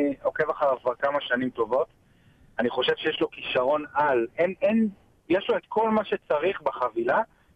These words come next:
כדי שהוא יהפוך להיות מגן שמאלי, אה, וורד קלאס.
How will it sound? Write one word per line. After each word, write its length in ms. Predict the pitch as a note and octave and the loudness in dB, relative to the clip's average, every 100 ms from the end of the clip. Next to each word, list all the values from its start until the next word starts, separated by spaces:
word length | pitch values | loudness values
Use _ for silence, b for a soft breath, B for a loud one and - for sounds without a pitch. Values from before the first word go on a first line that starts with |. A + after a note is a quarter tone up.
| - | -4
כדי 240 | B2 B2+ A#2+ | -2 -2 -2
שהוא 520 | C3 B2+ B2 A#2+ B2 | 0 2 2 2 2
יהפוך 380 | B2 - C#3 C#3 | 2 -2 -4 0
להיות 240 | D3 - | 0 0
מגן 300 | B2+ A#2+ C#3 - | -4 0 -4 -4
שמאלי, 440 | B2 B2 C3+ C#3 C#3+ - | -2 0 2 0 -2 -2
אה, 60 | B2 A#2+ | 2 2
וורד 260 | B2+ C3 - | 2 -2 -4
קלאס. 220 | G#2+ | -8